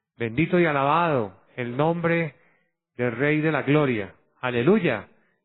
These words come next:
Grande es el Señor. Bendecido para siempre. Gloria a Dios. Vamos a leer en nuestras Biblias. Leamos en el libro de Santiago,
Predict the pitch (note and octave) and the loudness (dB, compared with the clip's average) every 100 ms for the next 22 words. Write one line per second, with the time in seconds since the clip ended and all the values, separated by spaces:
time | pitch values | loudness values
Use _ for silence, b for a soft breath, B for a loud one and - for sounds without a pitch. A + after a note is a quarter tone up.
0 | - C#3 F#3 G3 F3+ G3 F3 D#3+ G3 G3+ | -4 -2 0 2 2 2 0 2 4 4
1 | C3+ G2 - _ _ _ _ _ _ D3 | 0 -4 -16 _ _ _ _ _ _ -4
2 | E3 E3 C#3+ A3+ A3+ F#3 F3 D#3 G3+ A3+ | 0 2 4 4 4 4 2 2 2 2
3 | G3+ D3+ B2 A2 D#3+ F3+ F#3 F3 E3 C#3 | 0 -2 -2 2 2 4 4 4 4 4
4 | G2+ - - _ _ _ _ - F#3 A3 | 0 -6 -20 _ _ _ _ -4 0 2
5 | G3+ F3 F#3 G3+ G3+ G3+ F3+ - E3 D3+ | 2 4 4 2 0 2 2 2 0 2
6 | G3 G#3 G3+ G3+ F#3+ - - b b _ | 2 4 4 2 2 -2 -10 b b _
7 | A#2+ C#3 D#3+ F3 F#3 F#3 E3+ - - - | -4 0 0 2 2 4 2 -2 -10 -20
8 | _ _ D3+ E3 F3+ F#3 D3+ D3 C#3+ D#3 | _ _ -2 2 2 0 -2 -2 0 2
9 | F3 F#3 F3 D3+ D3+ C#3 C#3 F3+ F3+ C#3+ | 4 4 4 2 0 -2 0 2 2 -2
10 | A2 | -4